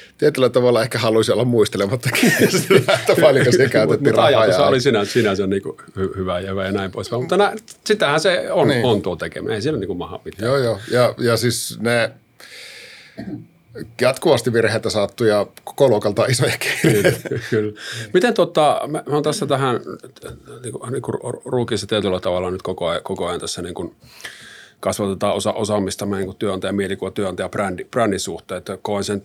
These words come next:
Speaker 2: tosi mielenkiintoiseksi maailmaksi ja hyvin moniulotteiseksi, mitä kaikkea siihen sisä-, sisältyy. Niin, tota, miten sä näet, tota, va-, va-, Valmiksen semmoisen, niinku, kulttuurin, että näkyykö se semmoinen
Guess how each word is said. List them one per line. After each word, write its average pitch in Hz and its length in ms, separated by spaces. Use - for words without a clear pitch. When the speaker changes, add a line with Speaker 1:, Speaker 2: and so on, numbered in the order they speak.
Speaker 2:
tosi 98 200
mielenkiintoiseksi 90 580
maailmaksi 85 560
ja 87 120
hyvin 95 240
moniulotteiseksi, 87 840
mitä 85 200
kaikkea 85 340
siihen 85 160
sisä-, 87 340
sisältyy. 92 480
Niin, 90 120
tota, 107 380
miten 156 260
sä 151 120
näet, 123 320
tota, 110 500
va-, 113 160
va-, 131 160
Valmiksen 117 480
semmoisen, 92 280
niinku, 98 260
kulttuurin, 98 600
että 101 80
näkyykö 120 360
se 104 100
semmoinen 95 520